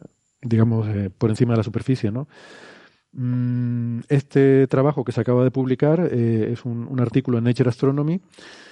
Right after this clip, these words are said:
de, eh, unos autores. El primer autor es, eh, Lucas Paganini, del, eh, Centro Espacial Goddard de la nasa. Y estas son observaciones tomadas con el telescopio Keck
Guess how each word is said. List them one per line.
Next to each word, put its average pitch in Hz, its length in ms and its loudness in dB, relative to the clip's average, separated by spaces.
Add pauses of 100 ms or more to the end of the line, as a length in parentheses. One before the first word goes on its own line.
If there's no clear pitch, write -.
(340)
de, 127 720 4
eh, 123 300 4
unos 131 300 0
autores. 147 800 4
El 117 180 0
primer 123 240 0
autor 123 240 2
es, 127 240 2
eh, 120 200 2
Lucas 123 360 0
Paganini, 143 760 2
del, 113 1200 0 (120)
eh, - 40 -14
Centro 127 400 0
Espacial 120 560 2
Goddard 123 360 2
de 117 80 2
la 120 100 2
nasa. 139 300 0 (1040)
Y 135 500 8
estas 139 180 -2
son 160 100 2
observaciones 147 500 0
tomadas 143 300 2
con 135 180 -2
el 143 420 4
telescopio 131 560 0
Keck - 260 -2